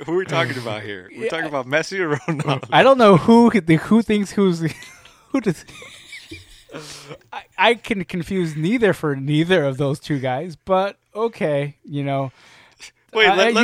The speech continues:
Speaker 2: you're talking about the
Speaker 1: inform the
Speaker 2: specula-,
Speaker 1: fact.
Speaker 2: the, the,
Speaker 1: Can you
Speaker 2: the,
Speaker 1: please
Speaker 2: the, the
Speaker 1: educate
Speaker 2: slander
Speaker 1: the
Speaker 2: job that
Speaker 1: listeners?
Speaker 2: just came out.
Speaker 1: Can you educate the listeners on what we're talking about here?
Speaker 2: Okay,
Speaker 1: This is
Speaker 2: so there's a slander job that came out.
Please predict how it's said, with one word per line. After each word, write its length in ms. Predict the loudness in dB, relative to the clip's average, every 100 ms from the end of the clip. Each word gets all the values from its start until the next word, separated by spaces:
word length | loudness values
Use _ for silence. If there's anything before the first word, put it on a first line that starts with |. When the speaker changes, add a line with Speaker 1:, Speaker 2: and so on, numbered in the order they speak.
| 4
Speaker 2:
you're 80 | 6
talking 200 | 6 6
about 160 | 6 6
the 40 |
Speaker 1:
inform 40 | 4
the 240 | 4 4
Speaker 2:
specula-, 320 | 6 4 4
Speaker 1:
fact. 40 | 4
Speaker 2:
the, 140 | 4
the, 200 | 4 6 4
Speaker 1:
Can 100 | 4
you 80 | 0
Speaker 2:
the, 80 |
Speaker 1:
please 220 | 0 0 2
Speaker 2:
the, 80 |
the 60 | 2
Speaker 1:
educate 380 | 2 0 0 2
Speaker 2:
slander 500 | 6 4 6 6 6
Speaker 1:
the 100 | 8
Speaker 2:
job 280 | 8 8 6
that 80 |
Speaker 1:
listeners? 240 | 4 4 2
Speaker 2:
just 100 | 0
came 240 | 0 0
out. 400 | 0 -2 -8 _ _ _ _ _ _ -8
Speaker 1:
Can 160 | -4
you 160 | -2 2
educate 480 | 2 0 0 -2 0
the 60 | -2
listeners 480 | -2 -4 -4 -6 -6
on 220 | -8 -6
what 220 | -6 -4
we're 140 | -6
talking 440 | -6 -8 -10 -10 -14
about 300 | -12 -12 -12
here? 180 | -10 -6
Speaker 2:
Okay, 180 | -4
Speaker 1:
This 80 | -4
is 60 | -2
Speaker 2:
so 80 | 4
there's 240 | 4 4
a 80 | -2
slander 480 | -2 -2 0 0 0
job 300 | 0 0 -4
that 80 |
came 220 | -6 -6 -6
out. 300 | -8 -12